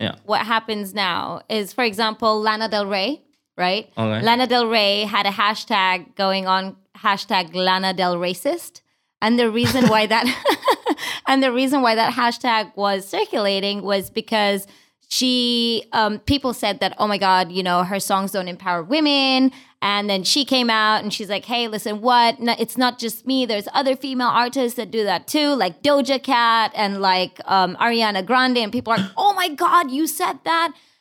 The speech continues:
Speaker 2: And you're throwing other female artists under the bus." And they created that hashtag. And then there's another, most of the hashtags that are circulating nowadays, they create over parties.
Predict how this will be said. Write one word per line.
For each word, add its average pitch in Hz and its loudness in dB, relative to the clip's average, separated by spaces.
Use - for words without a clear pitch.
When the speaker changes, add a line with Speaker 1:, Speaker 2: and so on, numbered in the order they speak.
Speaker 2:
And 208 -4
you're 277 0
throwing 302 -2
other 294 -2
female 285 0
artists 277 -4
under 262 0
the 214 -4
bus." 302 2
And - -2
they 220 0
created 220 -6
that 185 -2
hashtag. 220 0
And 202 -2
then 208 -2
there's 190 0
another, 208 0
most 226 0
of 240 -2
the 233 2
hashtags 202 -2
that 180 -4
are 175 -2
circulating 190 -4
nowadays, 170 -2
they 202 -6
create 185 -8
over 185 -4
parties. 254 -4